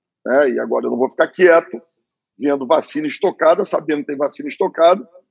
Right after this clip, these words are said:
e, e ela não é distribuída, porque, enfim,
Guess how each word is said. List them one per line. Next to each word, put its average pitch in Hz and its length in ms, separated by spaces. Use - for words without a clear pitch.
e, 135 560
e 135 40
ela 139 160
não 151 140
é 143 60
distribuída, 170 580
porque, - 340
enfim, 165 760